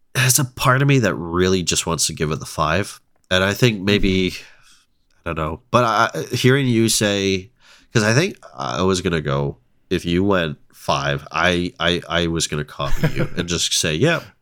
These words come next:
Speaker 1: five stars." But since you said four and a half, it makes me more sure that my first rating was the, how I felt about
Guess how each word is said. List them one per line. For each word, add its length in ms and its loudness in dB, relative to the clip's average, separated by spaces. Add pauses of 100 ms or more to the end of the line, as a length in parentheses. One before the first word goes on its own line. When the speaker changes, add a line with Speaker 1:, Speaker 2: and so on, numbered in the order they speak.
(100)
Speaker 1:
five 320 -4
stars." 260 -2
But 300 -4
since 240 2
you 60 2
said 180 2
four 140 2
and 80 0
a 40 0
half, 420 2 (420)
it 100 -2
makes 220 2
me 100 4
more 640 0 (200)
sure 640 2
that 340 -2
my 240 -2
first 380 0
rating 400 -2
was 300 -2
the, 200 -14
how 220 -4
I 120 -2
felt 320 -8
about 220 -16